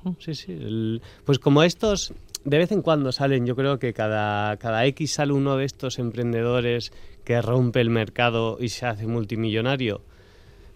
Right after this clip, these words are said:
Speaker 2: pues muchos tienen siempre esa parte de oscuridad, y en esta es verdad que,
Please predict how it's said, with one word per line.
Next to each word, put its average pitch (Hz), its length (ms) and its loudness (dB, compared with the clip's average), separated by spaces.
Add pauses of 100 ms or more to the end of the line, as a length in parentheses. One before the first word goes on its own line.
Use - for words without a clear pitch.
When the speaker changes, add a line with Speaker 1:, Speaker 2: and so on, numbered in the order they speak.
(160)
Speaker 2:
pues - 300 -8
muchos 139 800 2 (200)
tienen 123 300 4
siempre 113 280 -2
esa 110 180 -2
parte 104 560 -4
de 90 680 -4
oscuridad, 101 560 0
y 107 80 0
en 107 120 2
esta 123 320 2
es 113 100 -2
verdad 113 320 0
que, 107 280 -2